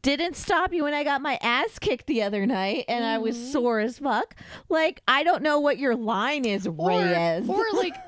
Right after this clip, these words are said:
Speaker 2: "Oh, you're in the office surrounded by people. Let me give you a reach
Speaker 1: <laughs>
Speaker 2: around."
Speaker 1: Yeah, let, let me do a little,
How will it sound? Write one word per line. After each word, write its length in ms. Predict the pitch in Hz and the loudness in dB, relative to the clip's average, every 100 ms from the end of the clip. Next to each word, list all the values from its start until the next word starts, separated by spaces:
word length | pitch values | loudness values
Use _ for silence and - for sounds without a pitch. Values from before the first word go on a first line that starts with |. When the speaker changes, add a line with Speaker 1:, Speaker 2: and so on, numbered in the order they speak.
| - _ _ _ _ - _ | -20 _ _ _ _ -20 _
Speaker 2:
"Oh, 300 | 349 370 220 - _ | -2 0 -4 -8 _
you're 200 | 285 339 | -6 -4
in 120 | 339 | -2
the 100 | 302 - | -4 -4
office 400 | 220 254 349 339 | -6 -4 -6 -8
surrounded 560 | - 254 233 254 262 | -6 -6 -4 -4 -6
by 180 | 226 202 | -6 -8
people. 460 | - 240 233 294 311 | -8 -10 -6 -4 -4
Let 160 | 226 233 | -4 -6
me 140 | 269 | -6
give 160 | 269 277 | -6 -2
you 200 | 302 311 | 0 0
a 40 | |
reach 220 | 359 349 | -2 -2
Speaker 1:
<laughs> 0 | |
Speaker 2:
around." 360 | 311 294 - 320 | -2 0 0 2
Speaker 1:
Yeah, 220 | 370 - | 2 2
let, 280 | 320 320 - | 4 0 2
let 280 | 403 466 415 | 0 0 2
me 100 | 453 | 2
do 100 | 440 | 4
a 80 | 359 | 2
little, 380 | 349 415 330 | 2 2 2